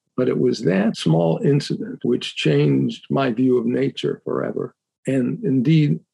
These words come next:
my way of experiencing life itself. And that bound us together for life. Shortly thereafter, he came over to me and said, "I think we should be roommates, and I'll give you five reasons."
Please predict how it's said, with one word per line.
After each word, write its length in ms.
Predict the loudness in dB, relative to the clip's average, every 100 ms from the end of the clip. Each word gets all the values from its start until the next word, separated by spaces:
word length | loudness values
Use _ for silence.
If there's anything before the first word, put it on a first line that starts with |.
| _ -6
my 160 | -4
way 240 | 0 2 2
of 120 | 2
experiencing 840 | -2 -6 -2 0 0 -2 -4 -4 -2
life 260 | -2 -2
itself. 480 | -6 -6 -8 -8 -14 _ _ _ -4
And 540 | -2 0 2 2 0 -2 -2
that 300 | 0 0 -2
bound 320 | -2 2 4
us 240 | 4 0 -4
together 560 | -2 0 0 0 -2 -2
for 120 | 0
life. 340 | 2 0 -4 -10 _ _
Shortly 480 | 0 2 4 4 2
thereafter, 760 | 2 2 0 -4 -4 -4 -4 _
he 80 | -6
came 260 | 0 2 4
over 240 | 4 2
to 140 | 0 -2
me 160 | 0
and 160 | 0 -4
said, 420 | -4 -4 -2 -4 -8 -16 _ -4
"I 120 | -2
think 320 | 0 -2 0
we 120 | 0
should 260 | 0 -2 0
be 120 | 0
roommates, 640 | 2 2 0 -2 -8 -16 _ _ -6
and 120 | -4
I'll 80 | 0
give 200 | 2 2
you 100 | 2
five 440 | 0 0 2 2
reasons." 580 | 2 2 2 0 -10 -16